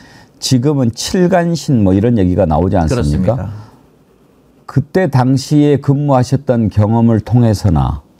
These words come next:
Speaker 1: 또는 지금 이렇게 세상 돌아가는 것에 관심을 갖는 것을 통해서 보셨을 때, 이것도 그러면 사실일 가능성이 매우 높다고 보십니까?
Speaker 2: 저는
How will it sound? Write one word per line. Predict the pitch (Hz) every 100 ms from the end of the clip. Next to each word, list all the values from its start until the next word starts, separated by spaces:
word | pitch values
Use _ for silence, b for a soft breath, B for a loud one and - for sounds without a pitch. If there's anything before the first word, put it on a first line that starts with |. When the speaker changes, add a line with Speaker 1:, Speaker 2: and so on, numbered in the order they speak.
| -
Speaker 1:
또는 | 120 117
지금 | 98 113 113
이렇게 | 107 104 110 95
세상 | 135 123 113 87
돌아가는 | 95 101 98 98
것에 | 87 85 87
관심을 | 87 87 104 95
갖는 | 87 90 95 92
것을 | 87 - 98 98 B B B B
통해서 | - 143 131 113 107
보셨을 | - 95 95 95 92
때, | 78 90 71 - b b b b
이것도 | 127 151 185 175 151
그러면 | 131 135 131 151 156 - b _
사실일 | - 160 180 - 165 131
가능성이 | 117 117 117 110 104
매우 | 107 117
높다고 | 98 87 - 135 123
보십니까? | 95 80 82 76 87 110 - _ _ _ _ - B B B B B B -
Speaker 2:
저는 | 117 110 101 92